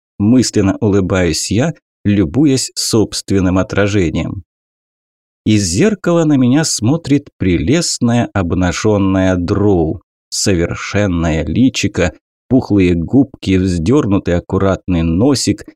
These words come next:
огромные фиалковые глаза, тонкие брови под ровной чёлкой,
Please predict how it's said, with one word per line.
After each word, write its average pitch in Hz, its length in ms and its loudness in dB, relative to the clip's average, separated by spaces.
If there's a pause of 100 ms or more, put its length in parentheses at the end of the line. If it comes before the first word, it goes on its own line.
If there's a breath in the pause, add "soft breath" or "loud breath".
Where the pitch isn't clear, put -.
(220)
огромные 98 800 2
фиалковые 87 840 0
глаза, 98 640 -2 (260)
тонкие 90 540 0
брови 120 400 2
под 113 260 -2
ровной 113 400 2
чёлкой, 107 640 0